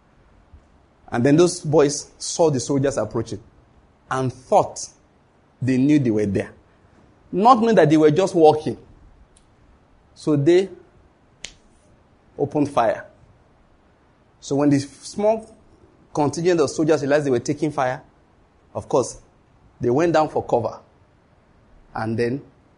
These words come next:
called their Oga, say, "Oga, fire dey here." So those ones returned. You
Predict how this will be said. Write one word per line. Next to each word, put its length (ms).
called 380
their 140
Oga, 260
say, 200
"Oga, 380
fire 220
dey 160
here." 260
So 160
those 180
ones 160
returned. 440
You 60